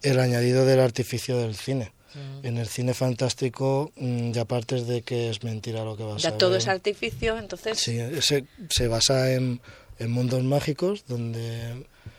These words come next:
Speaker 1: eh, digamos que la magia está presente. Eso es el cine fantástico. Nosotros en el Fantaels,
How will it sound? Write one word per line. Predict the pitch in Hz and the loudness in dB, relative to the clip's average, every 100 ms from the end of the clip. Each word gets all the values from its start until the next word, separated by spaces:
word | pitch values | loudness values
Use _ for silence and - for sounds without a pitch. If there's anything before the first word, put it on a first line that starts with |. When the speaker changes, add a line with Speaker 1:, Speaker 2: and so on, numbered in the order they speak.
| _ - | _ -10
Speaker 1:
eh, | - 127 120 117 117 113 113 113 120 139 - - - _ _ | -2 0 2 0 0 -4 -6 -8 -10 -12 -18 -16 -16 _ _
digamos | 135 117 120 127 | -8 -4 -4 -4
que | - 127 | -2 0
la | 117 113 | 0 0
magia | 120 - 127 | -2 0 -2
está | - 123 | 0 -2
presente. | 117 117 - 117 113 104 - _ - - _ - | -2 -6 -6 -6 -10 -14 -18 _ -20 -20 _ -12
Eso | 117 - | -8 -2
es | 127 | -2
el | 123 | -2
cine | 127 117 | -4 -6
fantástico. | 110 113 107 113 - 117 117 117 123 - - - - | -6 -8 -6 -8 -8 -10 -10 -12 -14 -18 -16 -14 0
Nosotros | 127 120 135 | 2 6 6
en | 127 | 8
el | 135 | 6
Fantaels, | - 135 123 131 131 135 147 - | 6 4 6 4 6 4 4 -2